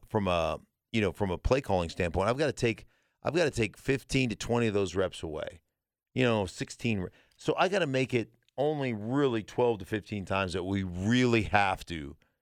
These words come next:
you know, hold up in protection. And, you know, these are the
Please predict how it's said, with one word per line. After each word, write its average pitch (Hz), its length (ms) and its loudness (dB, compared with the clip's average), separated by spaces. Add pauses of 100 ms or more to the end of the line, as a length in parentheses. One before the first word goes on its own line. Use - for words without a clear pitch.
(360)
you 110 120 4
know, 104 120 4
hold 104 320 6
up 101 200 2
in 95 100 0
protection. 87 640 -4 (640)
And, 123 380 2 (180)
you 139 120 2
know, 127 120 2
these 147 300 -2
are 165 80 2
the 120 220 -2